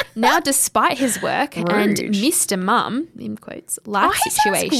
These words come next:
Speaker 2: great.
Speaker 1: Luke is finally putting his heart on the line. Good on him for doing what he's done in his life leading up to this.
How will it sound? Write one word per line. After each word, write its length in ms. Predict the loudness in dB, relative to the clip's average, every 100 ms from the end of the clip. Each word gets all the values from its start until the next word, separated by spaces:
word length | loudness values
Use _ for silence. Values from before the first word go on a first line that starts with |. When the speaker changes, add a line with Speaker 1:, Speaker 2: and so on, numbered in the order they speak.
| 2
Speaker 2:
great. 460 | 4 2 0 -4 -2
Speaker 1:
Luke 180 | 0 0
is 120 | -2
finally 240 | -2 -2
putting 260 | -4 -8 -8
his 120 | -10
heart 200 | -10 -12
on 140 | -10 -10
the 60 |
line. 380 | -8 -8 -8 -8 -4
Good 140 | 0
on 240 | 0 -2 -4
him 240 | -4 -2
for 180 | -2 -4
doing 240 | -2 -2 -2
what 120 | -4
he's 100 | -4
done 180 | -6 -4
in 80 |
his 140 | -6 -6
life 240 | -8 -6
leading 160 | -8 -10
up 100 | -14
to 100 | -16
this. 260 | -14 -14